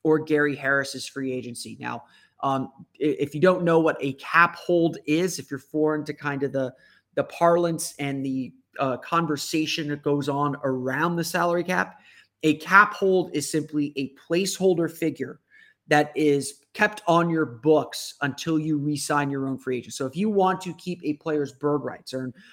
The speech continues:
Mo Bamba's case, um, if you want to give him the qu-, you give him a qualifying offer to retain his restricted free agent rights, to retain that matching right, you essentially have to have a placeholder in your books of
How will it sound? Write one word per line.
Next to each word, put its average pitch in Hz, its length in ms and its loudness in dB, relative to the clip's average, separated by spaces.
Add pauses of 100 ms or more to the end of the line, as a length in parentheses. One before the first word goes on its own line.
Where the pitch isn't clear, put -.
(100)
Mo 180 120 6
Bamba's 165 420 4
case, - 280 -8 (500)
um, 147 340 0
if 143 160 -2
you 202 160 2
want 180 380 2
to 160 240 -6
give 160 280 4
him 165 180 -2
the 143 80 -2
qu-, - 220 -6
you 143 100 -6
give 175 180 4
him 165 80 -2
a 147 40 0
qualifying 175 600 4
offer 151 220 0
to - 100 -10
retain 165 320 -4
his 156 140 -2
restricted 156 420 -6
free 143 180 0
agent 143 200 -2
rights, 127 160 -8
to 135 60 -2
retain 160 320 -4
that 151 220 -2
matching 143 440 -2
right, 135 260 -2 (400)
you 165 140 2
essentially 190 520 2
have 165 260 4
to 165 100 -6
have 147 440 2
a 139 140 -6 (160)
placeholder 160 800 2 (400)
in 185 160 4
your 180 180 0
books 151 580 0
of 143 400 0